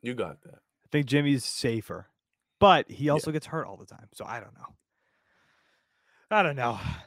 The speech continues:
Speaker 2: <sighs> Let's wrap
Speaker 1: Here
Speaker 2: it.
Speaker 1: was my, here was my last
Speaker 2: Oh,
Speaker 1: point.
Speaker 2: yeah, okay.
Speaker 1: I think the Patriots really missed, it's not, like, no hot take or anything, but the Patriots really missed James White.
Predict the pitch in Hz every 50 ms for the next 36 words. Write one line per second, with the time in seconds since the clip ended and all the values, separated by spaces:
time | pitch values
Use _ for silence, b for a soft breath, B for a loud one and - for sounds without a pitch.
0 | B B B B B B B B B _ - 180 170 - 147 135 127 147 143 143
1 | 147 165 165 151 - 147 147 147 - - 127 147 151 143 139 123 120 117 107 95
2 | 87 76 - - - 147 143 127 110 92 82 110 110 104 90 - _ _ _ _
3 | _ _ _ _ _ _ _ _ _ _ _ _ _ _ _ _ _ _ _ _
4 | _ _ _ _ _ _ _ _ _ _ _ _ _ _ - - - - 147 151
5 | 147 147 123 - - - 131 123 - - 110 104 - 107 107 107 104 95 95 95
6 | 90 - - - - - - _ _ _ _ _ _ _ - - - 151 123 110
7 | 92 90 87 - - 101 87 87 87 90 82 78 - - 95 85 - - 71 73
8 | - 82 82 90 85 - - 139 147 143 135 117 117 113 110 104 98 95 87 82
9 | - - 92 85 80 - - 76 73 69 -